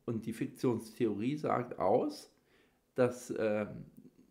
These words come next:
zur juristischen Person die Zuordnung herrenloser Rechte gehört, die juristische Person durch Fiktion geschaffen werden musste. Okay, dann ist das nächste, was wir also wissen müssen, in-,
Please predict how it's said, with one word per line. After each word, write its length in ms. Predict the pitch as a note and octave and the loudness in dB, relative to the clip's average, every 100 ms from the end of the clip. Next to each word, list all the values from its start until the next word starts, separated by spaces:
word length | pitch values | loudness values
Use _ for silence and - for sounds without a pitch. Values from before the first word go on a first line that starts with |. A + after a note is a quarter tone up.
| _ _ _ - - _ | _ _ _ -20 -20 _
zur 280 | - D3 C3 | 0 4 4
juristischen 1000 | A#2+ A#2+ G#2+ D3 E3 - F3+ C3+ B2 - | 6 2 2 0 -2 -2 -2 0 -2 0
Person 680 | A2 G2+ A#2 E3 B3+ C4+ - | 0 2 2 4 2 0 -6
die 360 | D3+ - A#2 | -10 -8 -8
Zuordnung 720 | G#2+ - G3 A3+ F#3 F#3 F3+ D3 | -8 -6 -2 0 0 0 -2 2
herrenloser 640 | C#3+ D3+ C#3+ B2+ A#2+ G#2 | 4 4 4 2 4 2
Rechte 380 | G#2+ - - E3+ | 4 0 0 0
gehört, 540 | C3 A2+ A2+ G#3+ - - - - - - - _ - _ | 2 4 4 2 -2 -16 -20 -20 -20 -20 -20 _ -20 _
die 140 | D3 B2+ | 0 4
juristische 680 | A#2+ A#2+ - - E3 - | 6 6 2 2 -2 -2
Person 1120 | - B2 A2 A2 - A#2+ C#3 E3 F3 E3+ E3 D#3+ | 0 2 2 0 0 2 4 2 0 -2 -4 0
durch 200 | A#2+ A#2 | 0 0
Fiktion 920 | - B2+ - - B2 B2+ D3 D3+ D#3 - _ | -2 -6 -8 -2 0 2 0 -4 -6 -14 _
geschaffen 480 | - - C3+ B2 G#2+ | -10 -4 -4 -2 0
werden 200 | F2+ F#2 | 0 0
musste. 380 | F2 - - - _ _ _ _ _ _ _ _ _ - | -6 -10 -16 -20 _ _ _ _ _ _ _ _ _ -12
Okay, 300 | - - - - _ | -10 -10 -12 -14 _
dann 160 | - G#2 | -8 -6
ist 180 | - - | -6 -8
das 160 | - | -6
nächste, 320 | G2+ A2 - D#3 | -4 -4 -2 -2
was 200 | D#3+ E3+ | -2 -2
wir 120 | E3 | -2
also 260 | E3 E3 | -2 -2
wissen 280 | D3+ D#3 E3+ | -4 -4 -4
müssen, 340 | F3 F3 F3 E3+ | -2 -4 -8 -6
in-, 340 | - D#3+ | -6 -6